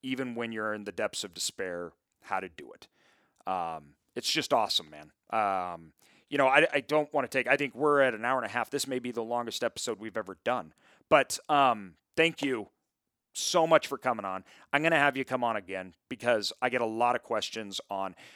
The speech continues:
travel hacking and a lot of this stuff that you're talking about. So I'm not even gonna ask. You're gonna come on again. Um, so we'll have you on again here in, like, six months 'cause me and you could talk for another hour and a half,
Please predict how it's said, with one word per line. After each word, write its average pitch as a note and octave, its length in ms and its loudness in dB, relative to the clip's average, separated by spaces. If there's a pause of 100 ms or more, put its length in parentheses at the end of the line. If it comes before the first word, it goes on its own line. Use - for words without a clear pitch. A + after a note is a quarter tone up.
(140)
travel A#2 360 0
hacking G#2 440 -4
and G2+ 80 -8
a G2 40 -6
lot A2+ 200 2
of G2+ 80 -8
this G#2+ 100 -6
stuff - 260 -4
that - 140 -16
you're F#2 120 -14
talking F#2 340 -8
about. E2+ 320 -10 (240)
So B2+ 480 4 (220)
I'm C3+ 100 -2
not C#3 160 2
even A#2+ 160 -6
gonna G#2+ 140 -4
ask. F#2+ 320 -6
You're A2 100 -8
gonna A2 160 -6
come G2+ 160 -8
on F#2+ 140 -6
again. F2+ 240 -12 (280)
Um, C#3 600 6
so D3+ 240 4
we'll D3 220 0
have F3 200 6
you F#3 160 -2
on D#3 140 4
again C3 320 0
here A#2+ 500 0
in, A#2+ 220 -6
like, A2 180 -2
six - 320 -6
months G#2+ 220 -4
'cause G2 220 -10
me C#3+ 180 -6
and D3 100 -6
you C#3+ 140 -6
could G#2 160 -14
talk A2 260 2
for A2 80 -6
another G#2 340 -4
hour G#2 220 -4
and F2+ 80 -12
a E2 60 -14
half, F2+ 320 -12